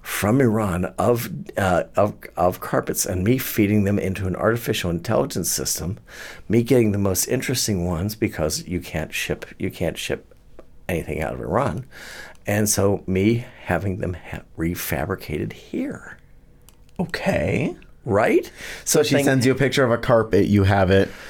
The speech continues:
Speaker 1: Well, the thing is, about a thousand of them, and I put them in an artificial intelligence system, and I basically let them mix,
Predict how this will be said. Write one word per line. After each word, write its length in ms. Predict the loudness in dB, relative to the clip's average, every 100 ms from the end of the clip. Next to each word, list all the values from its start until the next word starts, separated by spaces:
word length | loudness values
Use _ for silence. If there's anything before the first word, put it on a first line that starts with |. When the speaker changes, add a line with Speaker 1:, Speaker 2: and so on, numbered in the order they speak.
| -2
Speaker 1:
Well, 220 | 4 6
the 60 | 6
thing 160 | 4 2
is, 140 | 4
about 260 | 4 4 2
a 80 |
thousand 420 | 4 4 4 2 -2
of 120 | -2
them, 100 | 0
and 100 | 2
I 80 | 2
put 240 | 0 2
them 160 | 4 6
in 80 |
an 60 | 6
artificial 500 | 6 4 2 2 2
intelligence 500 | 2 2 2 2 -2
system, 360 | -2 -2 0 2
and 100 | 4
I 160 | 2
basically 560 | 2 2 2 0 0 2
let 240 | 2 2
them 160 | 2 2
mix, 340 | 0 -2 -4